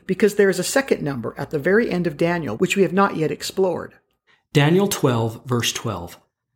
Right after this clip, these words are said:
Speaker 2: "Blessed is he that waiteth and cometh to the thousand three hundred five and thirty days," or in Jewish thinking, one thousand three hundred and thirty-five years.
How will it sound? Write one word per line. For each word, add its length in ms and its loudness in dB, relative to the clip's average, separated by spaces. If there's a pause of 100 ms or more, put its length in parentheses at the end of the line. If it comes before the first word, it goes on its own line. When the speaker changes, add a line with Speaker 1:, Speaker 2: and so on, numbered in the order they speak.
(160)
Speaker 2:
"Blessed 360 4
is 240 2
he 180 4
that 160 -2
waiteth 560 2
and 160 0
cometh 480 2
to 140 0
the 100 0
thousand 640 0
three 320 0
hundred 480 2
five 460 2
and 200 -2
thirty 300 0
days," 480 -6 (680)
or 580 4
in 500 -2
Jewish 460 2
thinking, 440 -4 (380)
one 240 4
thousand 580 2
three 280 0
hundred 360 0
and 180 -6
thirty-five 600 -6
years. 680 0